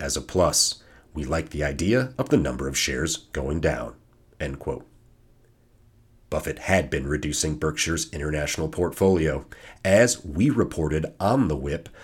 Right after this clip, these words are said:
on the sale of a majority of Berkshire's stake in Taiwan Semiconductor. This week, Buffett said that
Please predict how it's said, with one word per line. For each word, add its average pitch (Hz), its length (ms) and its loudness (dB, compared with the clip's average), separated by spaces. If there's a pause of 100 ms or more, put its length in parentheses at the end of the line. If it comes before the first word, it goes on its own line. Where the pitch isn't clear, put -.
(160)
on 131 120 4
the 135 60 2
sale 80 440 2
of 85 100 -4
a 101 60 2
majority 76 560 0
of 95 240 -2
Berkshire's 76 480 -2
stake 71 400 -4
in 85 180 -2
Taiwan 78 460 -2
Semiconductor. 78 920 2 (1200)
This 85 200 0
week, 95 280 0 (360)
Buffett 98 320 2
said - 280 4
that - 160 -2